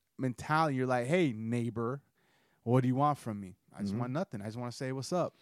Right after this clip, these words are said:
Speaker 1: I wanna
Speaker 2: Dude,
Speaker 1: say, 'Hey,
Speaker 2: but
Speaker 1: we're,
Speaker 2: it,
Speaker 1: we're'
Speaker 2: it's, it's like that when I go visit New York now, right? When I visit New York now, right?
Speaker 1: You're
Speaker 2: In
Speaker 1: like,
Speaker 2: New York,
Speaker 1: you're like me.
Speaker 2: in New York,
Speaker 1: <laughs>
Speaker 2: you know, you grow up learning to look down at your feet. Right? Don't look nobody in the eye or whatever. You,
Speaker 1: Right.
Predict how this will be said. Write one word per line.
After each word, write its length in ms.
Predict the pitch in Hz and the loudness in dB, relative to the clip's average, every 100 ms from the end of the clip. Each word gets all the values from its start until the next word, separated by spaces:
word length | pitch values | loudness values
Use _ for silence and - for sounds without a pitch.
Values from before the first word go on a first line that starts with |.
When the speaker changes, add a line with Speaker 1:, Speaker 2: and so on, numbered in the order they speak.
| 113 | -4
Speaker 1:
I 100 | 113 | -2
wanna 160 | 123 | 8
Speaker 2:
Dude, 100 | 151 | 8
Speaker 1:
say, 160 | 151 139 | 8 4
'Hey, 340 | 135 196 131 - _ - 143 - _ _ | 2 0 0 -6 _ -20 -20 -20 _ _
Speaker 2:
but 200 | - 139 | 8 8
Speaker 1:
we're, 40 | 143 | 8
Speaker 2:
it, 100 | - - | 0 2
Speaker 1:
we're' 160 | 131 | 10
Speaker 2:
it's, 180 | 139 - | 10 10
it's 180 | 131 123 | 4 8
like 120 | 147 | 8
that 80 | 147 | 10
when 120 | 139 | 8
I 60 | 123 | 10
go 140 | 120 | 10
visit 260 | 123 131 113 | 10 8 8
New 80 | 117 | 6
York 300 | 117 160 165 | 12 12 12
now, 340 | 107 95 92 123 _ _ _ | 8 4 4 2 _ _ _
right? 140 | 95 | 4
When 120 | 95 101 | 6 4
I 20 | |
visit 240 | 98 98 | 4 2
New 60 | 101 | 0
York 160 | 113 | 0
now, 120 | 110 95 | 2 2
right? 160 | 113 - _ _ - _ _ _ _ _ - _ - - - | 2 0 _ _ -20 _ _ _ _ _ -20 _ -20 -2 8
Speaker 1:
You're 80 | |
Speaker 2:
In 40 | 143 | 10
Speaker 1:
like, 100 | 117 | 12
Speaker 2:
New 40 | |
York, 160 | 127 170 | 12 12
Speaker 1:
you're 60 | 175 | 12
like 180 | 175 | 12
me. 280 | 190 233 117 - _ _ _ - | 8 4 4 -2 _ _ _ 2
Speaker 2:
in 100 | 120 | 6
New 60 | 110 | 12
York, 240 | 131 143 - - - _ | 12 12 6 -16 -18 _
Speaker 1:
<laughs> 40 | |
Speaker 2:
you 400 | 180 - - 110 | -4 -4 2 6
know, 60 | 110 | 8
you 160 | 101 123 | 10 10
grow 180 | 131 131 | 12 10
up 80 | 104 | 10
learning 240 | 123 113 | 6 6
to 120 | - | 4
look 180 | 101 98 | 4 4
down 200 | 107 104 | 4 4
at 60 | 85 | 2
your 80 | 82 | 0
feet. 220 | 101 - _ _ _ _ _ _ 82 | -2 -2 _ _ _ _ _ _ -4
Right? 140 | 95 | 0
Don't 120 | 95 | 4
look 120 | 98 87 | 4 4
nobody 300 | 101 107 107 | 6 6 6
in 60 | |
the 120 | 101 | 4
eye 160 | 104 104 | 6 6
or 60 | 98 | 6
whatever. 260 | 98 104 | 6 6
You, 160 | 98 92 | 4 6
Speaker 1:
Right. 300 | 151 123 | 8 8